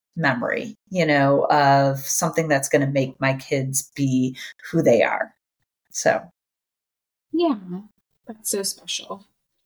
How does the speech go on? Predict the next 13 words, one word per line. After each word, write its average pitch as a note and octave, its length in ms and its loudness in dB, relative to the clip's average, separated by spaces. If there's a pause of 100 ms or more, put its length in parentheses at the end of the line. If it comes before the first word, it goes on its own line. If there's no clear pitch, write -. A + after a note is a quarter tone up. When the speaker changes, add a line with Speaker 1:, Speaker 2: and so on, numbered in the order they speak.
(300)
Speaker 2:
And A#3 80 6
I A#3+ 80 8
know G#3+ 240 0
when F#3+ 160 -4
we F3 140 -4
had, D#3 440 -12
um, - 420 -20 (640)
kind D#3+ 200 0
of D#3+ 80 -6
discussed - 500 -4
this - 460 -4 (760)
off E3+ 380 -2 (100)
air, C#3 540 -6